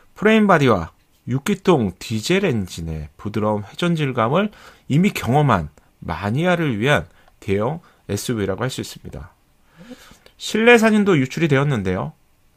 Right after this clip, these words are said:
완전히 변경이 되고요. 첨단 옵션과 주행 장치까지 새롭게 추가되기 때문에 풀체인지급 페이스리프트라고 명명하더라도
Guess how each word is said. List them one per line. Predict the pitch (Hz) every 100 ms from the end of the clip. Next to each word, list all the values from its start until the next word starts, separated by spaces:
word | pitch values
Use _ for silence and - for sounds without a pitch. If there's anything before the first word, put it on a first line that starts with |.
| _ _
완전히 | - 123 143 202
변경이 | 165 107 113 107
되고요. | 82 73 156 92 73 _ _ _ _ _ _
첨단 | - 190 196 196 196
옵션과 | 175 - 165 156 135 104 78 78 -
주행 | - 117 147 185
장치까지 | 175 147 139 - 110 120 98 76
새롭게 | - 143 147 - 131 95
추가되기 | - - 135 120 95
때문에 | - 82 113 156 85 - _ _ - - - _ -
풀체인지급 | - 226 220 - 214 214 196 185 196 190
페이스리프트라고 | - 190 185 - 170 113 139 - 151 139 127 135
명명하더라도 | 127 98 113 104 104 85 80 143 190